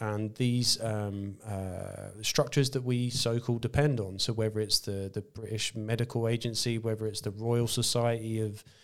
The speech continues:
of Surgeons and Doctors, um, it's, it's very hard for an individual, uh, especially if you don't have spiritual eyes or if you haven't received salvation,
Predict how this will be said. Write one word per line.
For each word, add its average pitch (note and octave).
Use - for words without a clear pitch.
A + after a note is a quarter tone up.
of G#2+
Surgeons A#2+
and G2+
Doctors, A#2
um, G#2+
it's, B2
it's B2+
very D3
hard C3+
for B2
an A#2
individual, A#2
uh, A#2+
especially A#2+
if A2+
you A#2
don't A2+
have A2
spiritual G#2+
eyes G#2
or G#2
if G2+
you G#2+
haven't A2
received A2
salvation, G#2+